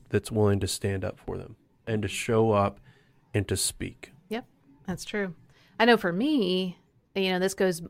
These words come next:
Speaker 2: really into our E I P Enneagram Internal Profile, which is what's in our book, More Than Your Number,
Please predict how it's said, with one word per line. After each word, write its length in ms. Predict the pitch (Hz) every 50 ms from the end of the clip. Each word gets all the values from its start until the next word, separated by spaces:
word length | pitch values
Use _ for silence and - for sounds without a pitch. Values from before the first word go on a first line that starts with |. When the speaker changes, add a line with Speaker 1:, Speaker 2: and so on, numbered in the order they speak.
| -
Speaker 2:
really 380 | - 190 190 196 196 190 185 175
into 240 | 180 180 - - 175
our 380 | 170 170 170 170 165 165 - - -
E 160 | 196 190 190
I 160 | 170 170 170 165
P 280 | - - 185 175 175 170
Enneagram 360 | 175 185 180 165 170 165 165
Internal 280 | 165 165 - 175 170 170
Profile, 500 | - - 247 180 175 - 165 165 165 165
which 140 | 165 165 -
is 240 | 170 160 - - -
what's 340 | - 170 165 - - - -
in 80 | 175 170
our 100 | 160 160
book, 260 | 151 165 160 160 -
More 160 | 175 160 160
Than 80 | 165 160
Your 100 | 156 160
Number, 420 | 165 175 180 170 165 160 165 165